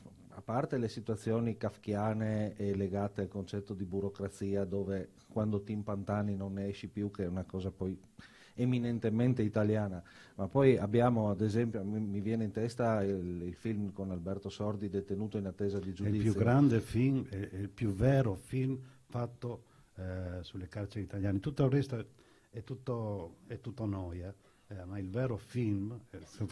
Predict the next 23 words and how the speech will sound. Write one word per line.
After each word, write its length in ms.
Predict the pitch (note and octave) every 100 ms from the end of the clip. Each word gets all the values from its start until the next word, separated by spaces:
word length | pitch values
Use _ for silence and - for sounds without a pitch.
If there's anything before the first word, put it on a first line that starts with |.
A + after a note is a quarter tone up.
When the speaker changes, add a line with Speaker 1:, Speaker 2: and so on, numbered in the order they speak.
| -
Speaker 2:
questo 220 | A2 G2+
di 120 | G2+
Nanni 320 | G#2 G#2+ G2
Loi 420 | G2 A2+ A2+ A#2+ - - - -
sul, 300 | - G2+ F2
sul 240 | - G2
carcere, 640 | - G2 F2 - G#2 G#2+ -
eh, 320 | - F#2 F2 F2
rap-, 220 | G2+ - -
lo, 240 | G#2 G2+
lo 360 | G#2 A#2 A#2 G2
rappresenta 680 | G#2 G2+ G2 A2+ A#2 - - _ - -
in 120 | - G#2
maniera 380 | G2+ G2+ G#2+
perfetta. 680 | G2+ G#2 G2 - F2+ - - - _ _ _ - - - - - -
Speaker 1:
E 480 | - B2+ B2 A2+ A2
tra 200 | - B2+
l'altro 420 | C3 C3+ A#2+ A2
volevo 560 | G2+ G#2 A#2+ A2+ G#2+ F#2+
così 400 | - G2+ A2 F2
chiosare, 720 | - G#2 G2+ G2 F#2 F#2 A2 - - - - -
eh, 560 | A2 A2 G#2 G#2 G2 F#2+ F2+
perché 380 | G#2+ - A2+ A2